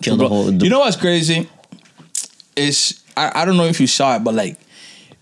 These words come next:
Speaker 2: you know, them niggas arsenal, like, the way they look,
Speaker 1: Hmm.
Speaker 2: they look straight military.
Speaker 1: Yeah.
Speaker 2: The
Speaker 1: They don't
Speaker 2: guns,
Speaker 1: play
Speaker 2: the
Speaker 1: around,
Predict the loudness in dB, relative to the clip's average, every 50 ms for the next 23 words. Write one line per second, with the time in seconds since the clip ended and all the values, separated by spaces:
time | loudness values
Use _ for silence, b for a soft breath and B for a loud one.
0 | B _ 0 0 0 0 -2 -2 -2 -2 0 2 2 2 2 0 -2 -2 -2 0
1 | 2 2 2 2 0 0 -2 -2 -4 -10 -20 -20 -14 -8 -4 -2 0 0 2 2
2 | 2 2 2 0 0 -2 -2 -2 -4 -4 -4 -6 -10 -14 -14 -16 _ _ -2 0
3 | 2 2 2 2 0 -4 b b b b b b b b b -8 -4 -2 0 0
4 | 0 -2 -2 -4 -4 -2 -2 0 0 2 2 2 2 2 0 0 -2 -2 -4 -4
5 | -4 -6 -8 -4 -4 -4 -4 -4 _ b b b b b b b b b b b
6 | b b _ -18 -10 -4 -2 0 0 2 2 2 2 2 2 2 2 2 2 2
7 | 0 0